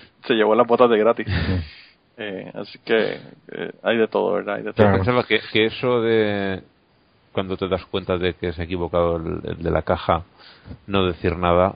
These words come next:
Speaker 3: eh, solo lo hacíamos los españoles que somos unos desaprensivos, pero no, veo que no. <laughs>
Speaker 1: No, no, eso en, en Puerto Rico tampoco le dan un carajo. Eh, eh, y aquí la mayor parte de la gente no, fíjate. Aquí, sin embargo, yo, yo he tenido muchas experiencias muy buenas con,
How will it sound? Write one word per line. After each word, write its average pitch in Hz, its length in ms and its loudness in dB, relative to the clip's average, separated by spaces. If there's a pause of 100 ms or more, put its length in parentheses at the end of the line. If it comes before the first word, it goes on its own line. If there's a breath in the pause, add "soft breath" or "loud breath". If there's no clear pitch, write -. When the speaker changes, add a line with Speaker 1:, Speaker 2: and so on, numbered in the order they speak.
Speaker 3:
eh, 90 320 -4
solo 95 180 4
lo 95 100 4
hacíamos 92 300 0
los 90 140 -6
españoles 90 440 -2
que 101 120 -2
somos 92 280 -6
unos 90 240 -6
desaprensivos, 82 760 -4
pero 80 180 0
no, 87 140 -2
veo 87 180 2
que 110 80 0
no. 101 160 0 (1040 loud breath)
<laughs> 87 500 4 (180)
Speaker 1:
No, 135 180 4
no, 131 200 8
eso 117 220 4
en, 120 140 2
en 101 100 -4
Puerto 107 240 -4
Rico 110 180 -2
tampoco 107 360 -2
le 98 120 0
dan 98 180 0
un 104 40 -18
carajo. 101 400 0
Eh, - 100 -10 (340)
eh, 101 180 0
y 127 100 6
aquí 151 200 2
la 202 120 6
mayor 147 160 4
parte 143 160 2
de 139 80 6
la 123 80 4
gente 127 220 -6
no, 113 100 -6
fíjate. 120 280 -4
Aquí, 110 320 -2
sin 151 160 -4
embargo, 127 340 4
yo, 117 340 0
yo - 120 -14
he - 20 -16
tenido 117 260 -4
muchas 110 240 -8
experiencias 117 380 0
muy 117 160 -4
buenas 113 260 0
con, 98 320 -6